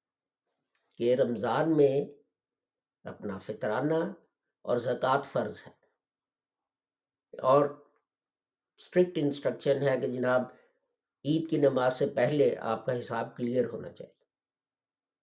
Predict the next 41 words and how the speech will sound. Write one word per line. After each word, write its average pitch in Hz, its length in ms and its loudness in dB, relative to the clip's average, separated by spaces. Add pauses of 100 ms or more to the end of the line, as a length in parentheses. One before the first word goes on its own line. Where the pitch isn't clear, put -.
(240)
تو - 60 -10
میں 135 120 0
نے 214 100 4
اپنی 180 240 2
آنکھوں 147 300 0
سے 220 180 -6
دیکھا - 300 -4
کہ 175 140 -6
لوگ 143 240 2
بھاگتے 123 360 -4
بھاگتے 139 420 -2
آتے - 200 -6
ہیں، - 60 -8
"ہاں 123 180 -2
جی، 175 180 4
ہاں 170 100 2
جی، 170 300 2
فطرانے 151 480 2
کا 156 200 2
کیا 143 220 2
rate 139 240 4
ہے؟ 147 100 0
او 139 160 2
جی، 143 140 -2
یہ 139 240 0
جی، 135 140 -8
یہ 131 240 -2
لے، 127 220 -4
وہ 127 260 -6
لے۔" - 200 -8 (1700)
اور - 140 -6
پھر 160 220 6 (100)
امام 139 320 4
صاحب 143 240 2
لمبی 151 300 0
تقریر 131 440 -2
کرتے - 280 -2
ہیں 120 200 2
کہ 113 140 -4
جناب 117 440 0
دیکھو 110 420 -2